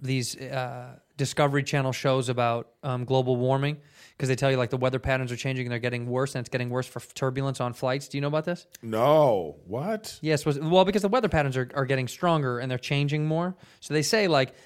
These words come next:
Speaker 1: now the jet stream is getting more unstable, right? So the, the jet stream that we fly in is getting more unstable. So, bro, we just came back from,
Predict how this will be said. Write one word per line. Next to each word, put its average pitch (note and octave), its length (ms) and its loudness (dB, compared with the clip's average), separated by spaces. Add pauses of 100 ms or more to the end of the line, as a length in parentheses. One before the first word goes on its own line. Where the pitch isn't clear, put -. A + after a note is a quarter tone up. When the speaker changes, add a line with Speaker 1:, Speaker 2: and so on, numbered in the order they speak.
(120)
Speaker 1:
now C3 400 2
the B2+ 100 -4
jet D#3 260 2
stream A#2 520 -6 (260)
is C3+ 200 0
getting B2+ 540 0
more C3 360 2
unstable, C3 680 -2
right? B2 220 0
So C3+ 80 -6
the, C3 100 -4 (120)
the C#3+ 120 4
jet C#3 180 2
stream C#3 220 -2
that C3 120 -2
we C3+ 100 -2
fly D3+ 260 0
in C#3 80 0
is B2+ 60 -6
getting C3 180 -2
more C3 160 0
unstable. C3 360 2
So, B2 240 0 (680)
bro, D#3+ 220 6
we C#3+ 120 2
just D3+ 160 -2
came C#3 180 -2
back C3+ 280 0
from, A#2 500 -4